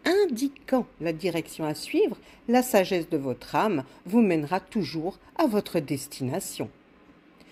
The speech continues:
Les deux feront des ajustements et trouveront un autre itinéraire et vous donneront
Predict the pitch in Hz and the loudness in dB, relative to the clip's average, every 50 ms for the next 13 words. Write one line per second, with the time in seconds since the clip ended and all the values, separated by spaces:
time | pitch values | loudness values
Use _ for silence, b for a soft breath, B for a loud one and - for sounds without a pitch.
0 | B B B - 302 311 320 254 254 311 311 302 285 277 269 254 240 - 311 320 | B B B 4 4 6 6 6 6 4 6 6 6 6 4 4 4 2 0 -2
1 | - - 330 302 277 247 240 214 220 202 202 202 196 208 220 - - - 339 320 | 0 0 0 2 2 2 0 0 0 0 2 0 0 -2 -6 -6 -2 2 2 4
2 | 330 320 302 285 262 247 233 247 - - - 233 220 214 233 240 233 233 226 214 | 4 4 4 4 2 0 0 -2 -6 -6 -6 -4 -4 0 4 4 6 6 6 4
3 | 190 214 220 220 220 226 226 - - - - - 226 220 - 262 254 269 285 277 | 4 4 4 4 2 2 0 -2 -10 -12 -6 -6 -6 0 2 2 4 4 2 2
4 | - 330 330 294 269 - b b b b b b - 170 165 151 170 180 160 - | 0 0 0 -2 -4 -8 b b b b b b -8 -8 -6 -6 -6 -10 -2 2
5 | 208 220 247 254 240 226 220 - - 175 165 160 185 | 2 4 6 6 4 4 2 0 -4 -4 -4 -6 -8